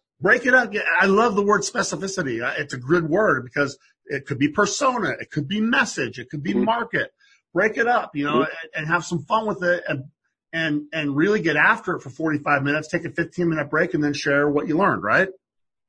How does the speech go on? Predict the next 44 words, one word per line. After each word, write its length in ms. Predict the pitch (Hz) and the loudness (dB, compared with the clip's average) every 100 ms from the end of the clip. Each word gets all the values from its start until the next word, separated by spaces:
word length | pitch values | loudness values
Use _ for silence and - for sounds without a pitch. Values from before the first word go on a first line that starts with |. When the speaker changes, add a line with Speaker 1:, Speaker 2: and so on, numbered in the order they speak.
| _ _ _ _ - | _ _ _ _ 0
Speaker 2:
Absolutely. 640 | 110 - 135 151 104 - | 2 4 6 6 4 0
And 120 | - 135 | 6 8
you 80 | |
may 140 | 165 165 | 10 8
be 100 | 160 | 8
lucky 280 | 147 139 135 | 8 6 4
enough 180 | 123 120 | 4 2
to 80 | 113 | 0
be 120 | 117 | 2
working 340 | 113 117 127 | 4 4 4
in 80 | 120 | 6
an 80 | 113 | 6
organization 580 | 110 110 98 104 98 113 | 6 6 4 4 4 4
that 180 | 107 98 | 4 4
you 120 | 104 | 4
only 200 | 104 104 | 6 6
have 140 | 98 95 | 2 2
one 180 | 117 123 | 2 4
product 340 | 160 156 151 | 6 6 6
line 260 | 156 156 147 _ _ _ - | 4 4 2 _ _ _ 4
and 140 | 117 | 6
you 80 | 113 | 8
have 160 | 104 | 6
one 400 | 101 123 135 135 | 6 8 10 8
ideal 300 | 135 117 120 | 8 6 4
customer 300 | 104 120 - 101 | 4 2 2 2
profile 320 | 110 - 104 | 2 4 4
you're 80 | 92 | 2
targeting, 420 | - 104 87 78 | 2 2 2 0
but 180 | 87 101 - _ _ _ - | 4 4 2 _ _ _ 2
that 220 | 131 127 | 2 4
is 80 | 117 - | 0 4
so 140 | 135 | 6
rare 460 | 135 113 120 123 107 | 6 6 6 6 4
anymore. 520 | 104 90 92 95 98 | 0 0 0 0 0
And 140 | 101 104 107 | -2 -2 2
everyone's 360 | 123 127 117 - | 6 8 8 6
always 340 | 113 127 120 101 | 6 6 6 6
looking 340 | 120 - 107 - | 2 4 2 4
for 340 | 113 104 95 - _ _ _ | 6 6 6 -2 _ _ _
the 120 | 110 110 | 2 6
next 360 | 110 120 - | 6 4 4
opportunity 500 | 113 110 101 113 104 | 2 2 0 2 2
to 80 | 98 | 0